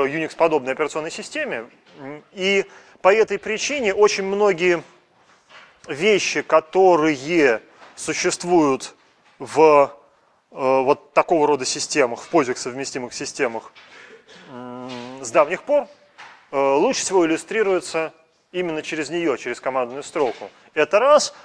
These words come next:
Ну и два, соответственно, э, э, именно такие вещи, м, меньше всего подвержены таким неожиданным к-, к-, к-,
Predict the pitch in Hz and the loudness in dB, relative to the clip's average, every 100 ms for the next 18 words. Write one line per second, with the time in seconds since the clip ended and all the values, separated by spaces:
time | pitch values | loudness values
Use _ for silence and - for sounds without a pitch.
0 | _ 175 220 190 156 180 269 262 226 - | _ 0 2 2 0 2 2 2 -2 2
1 | 151 165 208 202 165 151 139 135 - _ | 2 2 0 0 -6 -2 0 0 -4 _
2 | _ _ - 151 139 139 139 143 160 151 | _ _ 0 4 6 8 6 4 2 2
3 | 202 202 196 175 180 175 185 175 214 233 | 2 2 2 2 0 0 -4 -2 0 0
4 | - 165 135 - _ - 139 139 139 147 | 2 2 2 0 _ -12 -10 -10 -12 -12
5 | 147 147 160 185 - 151 160 135 160 151 | -12 -6 0 0 0 -2 0 2 2 4
6 | 165 120 127 117 139 143 123 _ _ _ | 4 2 -2 -6 -2 -4 -4 _ _ _
7 | _ _ _ _ _ _ _ _ _ 175 | _ _ _ _ _ _ _ _ _ 4
8 | 180 160 196 147 139 123 160 - - 160 | 4 4 0 -4 -8 -8 -12 -10 -6 -6